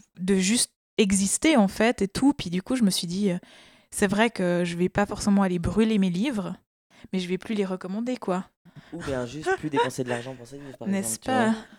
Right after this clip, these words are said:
Speaker 2: Genre,
Speaker 1: Mhm.
Speaker 2: euh, tu peux, euh, moi, je, comme j'ai dit au
Speaker 1: C'est
Speaker 2: début, je suis
Speaker 1: ça.
Speaker 2: pas fan d'Harry Potter, mais je comprends bien que tu sois fan d'Harry Potter, que
Speaker 1: Ouais.
Speaker 2: c'est quelque chose d'important pour toi.
Speaker 1: Mhm.
Speaker 2: Et je pense qu'il faut juste un peu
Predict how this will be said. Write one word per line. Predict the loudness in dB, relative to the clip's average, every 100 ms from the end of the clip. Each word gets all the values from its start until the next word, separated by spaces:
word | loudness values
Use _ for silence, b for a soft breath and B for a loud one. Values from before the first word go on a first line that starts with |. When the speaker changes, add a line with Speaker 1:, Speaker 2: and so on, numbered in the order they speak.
| B -4
Speaker 2:
Genre, | 2 2 6
Speaker 1:
Mhm. |
Speaker 2:
euh, | 8 8 8 8 6 4
tu | -2 2
peux, | 10
euh, | 12 12 12 10 8
moi, | 4 0
je, | -2 -6 -20 -20 _ _ -16
comme | -12 -10
j'ai |
dit | -8
au | -4
Speaker 1:
C'est |
Speaker 2:
début, | -2
je | -2
suis | -4
Speaker 1:
ça. |
Speaker 2:
pas | -6
fan | -4 -6
d'Harry | -8
Potter, | -12 -6 -4 -4
mais | -6 -8 _ _
je | -10
comprends | -10 -4 0
bien | 0 0
que |
tu | -4
sois | -10
fan | -10 -12
d'Harry | -14
Potter, | -16 -10 -4 0
que | 2
Speaker 1:
Ouais. | 0
Speaker 2:
c'est | -2
quelque | -6
chose | -4
d'important | -4 -4 -8 -8
pour | -8
toi. | -8 -8 -8 b b b b
Speaker 1:
Mhm. | 0
Speaker 2:
Et | 2 2 2 -2 _ -20
je | -6
pense | -4 -4
qu'il | -6
faut | -6
juste | -6 -8
un |
peu | -6 -4 -6